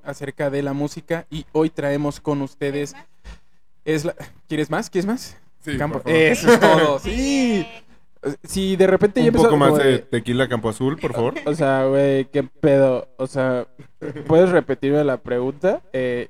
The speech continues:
Speaker 1: ya pasamos la sección de preguntas, Eddie. <laughs>
Speaker 3: Eso está bien,
Speaker 1: Este,
Speaker 3: gracias.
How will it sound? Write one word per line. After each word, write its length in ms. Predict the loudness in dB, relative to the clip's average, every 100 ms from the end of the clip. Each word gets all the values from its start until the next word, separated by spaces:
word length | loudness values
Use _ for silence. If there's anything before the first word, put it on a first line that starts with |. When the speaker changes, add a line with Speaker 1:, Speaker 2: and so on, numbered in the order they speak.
| -6
Speaker 1:
ya 120 | 0 0
pasamos 320 | 0 -2 -4
la 120 | -4
sección 240 | -8 -10
de 80 | -8
preguntas, 420 | -8 -14 -16 -16 -12
Eddie. 260 | -12 -12 -2
<laughs> 40 |
Speaker 3:
Eso 80 | -2 -2 -8 -8 -6 -8 -14 -16 -20 -16
está 40 | -4
bien, 140 | -2
Speaker 1:
Este, 500 | -2 -2 0 0 0 -4
Speaker 3:
gracias. 240 | -8